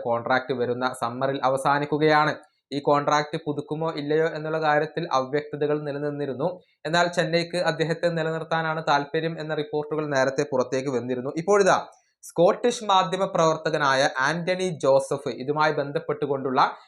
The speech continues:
ചില വിവരങ്ങൾ നൽകിയിട്ടുണ്ട്. അതായത് കേരള ബ്ലാസ്റ്റേഴ്സിന് ഈ ഒരു സ്കോട്ടിഷ് താരത്തെ സ്വന്തമാക്കാൻ താല്പര്യമുണ്ട് എന്നാണ് ആന്റണി ജോസഫ് റിപ്പോർട്ട് ചെയ്തിട്ടുള്ളത്. കേരള ബ്ലാസ്റ്റേഴ്സിനെ കൂടാതെ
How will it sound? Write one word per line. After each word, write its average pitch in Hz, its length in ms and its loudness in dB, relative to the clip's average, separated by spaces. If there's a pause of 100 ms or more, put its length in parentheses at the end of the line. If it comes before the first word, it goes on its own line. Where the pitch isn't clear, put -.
(180)
ചില 202 120 0 (140)
വിവരങ്ങൾ 151 400 0 (120)
നൽകിയിട്ടുണ്ട്. 120 600 -6
അതായത് 170 300 2 (100)
കേരള 233 300 6 (160)
ബ്ലാസ്റ്റേഴ്സിന് 175 800 2 (400)
ഈ 175 160 4
ഒരു 175 100 4 (100)
സ്കോട്ടിഷ് 151 640 0
താരത്തെ 147 460 2
സ്വന്തമാക്കാൻ 135 580 2 (140)
താല്പര്യമുണ്ട് 196 720 4 (140)
എന്നാണ് 143 340 0 (160)
ആന്റണി 131 320 -6 (100)
ജോസഫ് 123 400 -6
റിപ്പോർട്ട് 120 360 -6 (100)
ചെയ്തിട്ടുള്ളത്. 123 560 0 (500)
കേരള 147 240 6 (220)
ബ്ലാസ്റ്റേഴ്സിനെ 160 640 4 (100)
കൂടാതെ 160 420 6